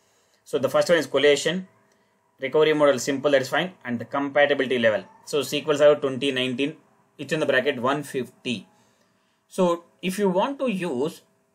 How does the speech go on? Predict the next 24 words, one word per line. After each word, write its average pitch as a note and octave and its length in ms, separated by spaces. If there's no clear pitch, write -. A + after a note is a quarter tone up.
S - 80
Q G3 280
L G#3 60
twenty-nine F#3 540
fe-, D#3+ 320
twenty E3 260
nineteen F3 440
features, D3 600
then D#3 340
you D3 140
have C#3 160
to C#3 100
set D#3 220
the D#3+ 80
compatibility C#3+ 800
level C3+ 400
to C3+ 120
that A#2+ 260
particular, A#2 640
uh, G#2 420
version. A2 460
See, - 180
by G3 220
any B3+ 480